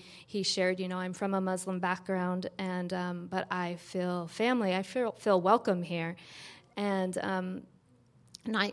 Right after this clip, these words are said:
not quite ready to receive Jesus, but, um, his friend was telling him, "You know, what you see in each of them is really Jesus. Um, the love you feel from them, the connection you feel." And so he was able to receive that a little bit more. And he said,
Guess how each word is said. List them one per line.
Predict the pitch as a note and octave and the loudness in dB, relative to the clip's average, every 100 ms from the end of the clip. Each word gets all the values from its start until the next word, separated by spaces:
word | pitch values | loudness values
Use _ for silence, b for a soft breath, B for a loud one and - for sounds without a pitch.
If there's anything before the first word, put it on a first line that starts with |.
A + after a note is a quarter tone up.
| - | -2
not | G#3+ A3 - | 2 2 0
quite | - G#3+ G3+ G3 | 0 4 4 4
ready | F#3+ F#3 F#3+ G3+ | 2 4 4 2
to | - F#3+ | 0 0
receive | F#3+ - G3 F3+ | 0 0 -2 -4
Jesus, | F#3+ F#3 G3+ B3 C4 - B B B - | -4 -2 0 0 -2 -8 B B B -10
but, | G3 F#3+ F3+ | 0 2 2
um, | G3 F#3+ F3+ | 0 -2 -4
his | F#3 G3 F#3 | -4 -4 -2
friend | - F#3+ F#3+ | 2 2 2
was | F#3 F#3 | -2 -4
telling | G3+ F#3+ F#3+ | -4 -2 -2
him, | F#3 F#3 F3+ F#3 B B B B | -2 -2 -4 -6 B B B B
"You | A3+ B3 | 2 4
know, | C4+ B3 A3 | 6 6 4
what | G#3 A#3 A#3+ | 4 2 2
you | A#3+ | 0
see | - C#4 D4+ | 0 2 4
in | B3 | 4
each | G#3 - | 0 -2
of | A3 F3+ | -2 0
them | A3 G3+ F3+ F#3+ F#3+ | 2 2 0 -4 -6
is | G3 F3 | -6 0
really | G#3 G3 F3+ | 2 2 0
Jesus. | F#3 G3+ G3+ E3 F3+ - - B B B - | 0 -2 -2 -4 -4 -4 -6 B B B -6
Um, | G3 F#3 F#3 | -2 0 2
the | G3 | 4
love | G3 G3 G#3 | 6 6 4
you | G#3 | 0
feel | - G3+ | 2 2
from | G3+ G#3 G3 | 2 0 2
them, | G3 G3 | 2 2
the | F#3 | 0
connection | - F#3+ G3 - G#3+ G3+ | 0 0 0 0 0 0
you | G3 | -2
feel." | - F#3+ F#3+ | 0 2 4
And | F#3 F3+ E3+ B B B | 4 0 -4 B B B
so | - G3+ | 2 2
he | G3 A#3 | 4 2
was | A3+ | 4
able | G3+ F#3+ G3 | 4 4 0
to | - F#3 | 0 2
receive | F#3 - C#4 A#3+ | 2 2 2 4
that | F#3+ F3 | 4 4
a | F3+ | 2
little | F3+ F3+ | 2 2
bit | F3+ | 2
more. | F#3 F3 | 0 -2
And | F3+ | -2
he | F#3 | -4
said, | - A#3 | -4 -4